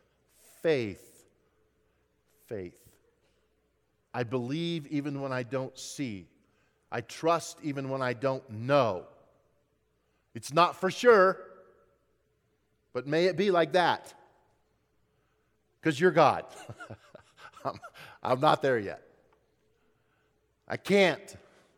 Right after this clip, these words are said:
I won't. Okay, I will. I will. Why? Because Mary knew God was greater than her understanding. She knew God was greater than her education.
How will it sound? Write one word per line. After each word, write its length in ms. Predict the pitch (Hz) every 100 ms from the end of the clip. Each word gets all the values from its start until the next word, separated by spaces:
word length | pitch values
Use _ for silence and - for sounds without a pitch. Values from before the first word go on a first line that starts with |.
| -
I 100 | 113
won't. 560 | 185 180 165 - - - _ _ _ _ _ _ _ _ _ _
Okay, 220 | 147 196 190
I 60 |
will. 340 | 160 202 165 - - _ _ _ _ _ _ _ _ _ _ _ _ _ _ _ _ _ _ _ _ _
I 100 | 117
will. 280 | 123 127 95
Why? 200 | 120 156
Because 300 | 147 151 - - - - _ _ _
Mary 440 | 135 175 240 294 285
knew 240 | 254 254
God 320 | 170 202 226
was 180 | 190 156
greater 400 | 135 190 208 190
than 160 | 165 170
her 240 | 180 185
understanding. 840 | 175 170 156 - 202 190 156 110 - - _
She 220 | - 202
knew 300 | 190 208 269
God 260 | 247 220 196
was 180 | 170
greater 480 | 135 160 202 214 190
than 160 | 180 170
her 140 | 180 170
education. 800 | 165 175 - 196 190 - 107